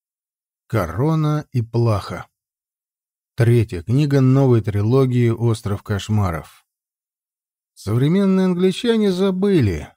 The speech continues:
о многих своих гнусных изобретениях. Например, об институте сервентов семнадцатого века.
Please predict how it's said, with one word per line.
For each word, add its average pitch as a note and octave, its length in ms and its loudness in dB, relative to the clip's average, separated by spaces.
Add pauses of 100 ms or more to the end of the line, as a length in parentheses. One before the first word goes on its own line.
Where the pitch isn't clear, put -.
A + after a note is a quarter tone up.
о F#2+ 100 -6
многих F3 540 0
своих D#3 400 0
гнусных B2+ 580 2
изобретениях. A2+ 1120 0 (720)
Например, F3+ 560 2
об F#3+ 160 2
институте F3+ 680 -2
сервентов C3+ 1080 0 (160)
семнадцатого A#2+ 960 0
века. G#2 520 0